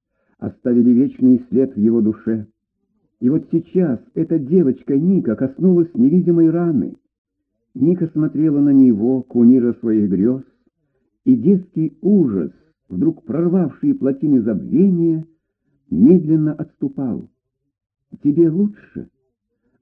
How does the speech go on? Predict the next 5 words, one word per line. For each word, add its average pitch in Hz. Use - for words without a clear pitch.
Лорка 143
легонько 135
встряхнул 123
ее 135
руки, 139